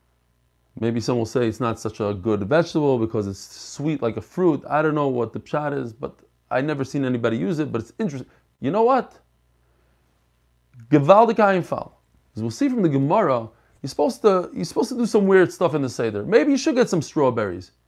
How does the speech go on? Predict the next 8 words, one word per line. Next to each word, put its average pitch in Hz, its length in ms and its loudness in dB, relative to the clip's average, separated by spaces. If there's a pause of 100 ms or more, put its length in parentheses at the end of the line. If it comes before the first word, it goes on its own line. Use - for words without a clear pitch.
(440)
And 175 160 2
the 196 60 10
kids 220 240 4
will 220 80 2
start 208 220 4
asking 214 260 2
questions. 240 500 2 (140)
Oh, 277 180 4